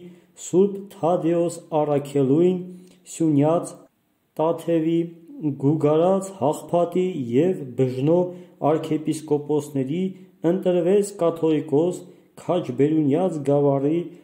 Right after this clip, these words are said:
Խարաբաստ գյուղացի խոր վիրապի վանական վիրապեցի կոչեցյալ Կիրակոս, որ նույն օրը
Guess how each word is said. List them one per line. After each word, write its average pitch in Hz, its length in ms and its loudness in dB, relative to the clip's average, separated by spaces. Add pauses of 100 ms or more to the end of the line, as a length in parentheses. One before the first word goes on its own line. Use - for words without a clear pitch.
(140)
Խարաբաստ 147 960 -2 (240)
գյուղացի 131 720 -2 (300)
խոր 202 400 2
վիրապի 151 600 0
վանական 131 640 -2 (420)
վիրապեցի 143 840 0
կոչեցյալ 147 800 -2
Կիրակոս, 143 580 -2 (1000)
որ 160 220 4
նույն 208 380 4
օրը 190 320 4